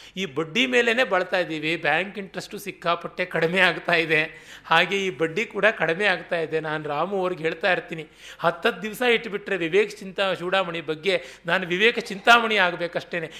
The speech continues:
ಏನು ಮಾತಾಡಲಿ ಅಂತ ಗೊತ್ತಾಗೋದಿಲ್ಲ. ವಿಷಯ ದಾರಿದ್ರ್ಯ ಕಾರಣವಾಗುತ್ತೆ ಅಂತ. ಅಂದರೆ ಮತ್ತೆ ಮತ್ತೆ ಹೊಸ ಹೊಸದನ್ನು ನೋಡ್ತಾ ಇರಬೇಕು, ನಿತ್ಯ ನವೀನವಾದಂಥ ವ್ಯಾಸಂಗ ಇರಬೇಕು,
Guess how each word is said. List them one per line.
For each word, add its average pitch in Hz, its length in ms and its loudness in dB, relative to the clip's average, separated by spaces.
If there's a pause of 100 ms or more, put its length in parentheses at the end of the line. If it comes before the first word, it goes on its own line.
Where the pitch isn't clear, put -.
(120)
ಏನು 240 240 4
ಮಾತಾಡಲಿ 220 520 2
ಅಂತ 180 160 -12
ಗೊತ್ತಾಗೋದಿಲ್ಲ. 151 760 -4
ವಿಷಯ 147 380 -4
ದಾರಿದ್ರ್ಯ 170 600 -4
ಕಾರಣವಾಗುತ್ತೆ 139 800 -6
ಅಂತ. 120 200 -12 (1080)
ಅಂದರೆ 165 600 -6 (600)
ಮತ್ತೆ 208 320 -4
ಮತ್ತೆ 269 280 -2 (100)
ಹೊಸ 185 240 -8
ಹೊಸದನ್ನು 240 440 -6
ನೋಡ್ತಾ 180 400 -2
ಇರಬೇಕು, 160 560 -6 (440)
ನಿತ್ಯ 160 320 -6
ನವೀನವಾದಂಥ 196 840 -4
ವ್ಯಾಸಂಗ 185 580 -8
ಇರಬೇಕು, 156 760 -8